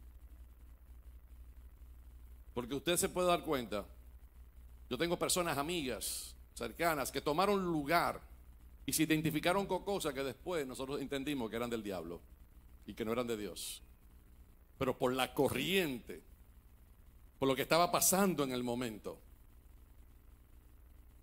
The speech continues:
la gente se identificó de una vez. No, espera un momento, yo, yo aprendí a esperar. Déjame esperar. Y después de dos años, estando en oración,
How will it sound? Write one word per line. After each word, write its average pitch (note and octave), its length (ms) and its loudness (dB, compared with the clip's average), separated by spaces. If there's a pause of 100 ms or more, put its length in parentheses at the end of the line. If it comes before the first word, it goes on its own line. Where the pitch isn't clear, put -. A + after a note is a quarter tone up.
(140)
la A2 100 0
gente D#3 160 2
se E3+ 100 4
identificó D#3 640 2
de D3+ 60 2
una C3+ 120 0
vez. G#2+ 160 -6 (1800)
No, A#2 220 -4 (640)
espera D#3+ 300 -4
un F3 60 -2
momento, B2 280 -4
yo, A#2 260 -4
yo B2+ 100 -2
aprendí D#3 220 -2
a D#3 40 0
esperar. A2 380 -4 (460)
Déjame A#2 200 -8
esperar. G2+ 240 -10 (1900)
Y A2 120 -2
después F#3+ 380 -2
de F#3+ 60 0
dos F#3 240 0
años, C#3+ 320 0 (1200)
estando D3+ 320 -4
en E3 80 -6
oración, C#3 500 -4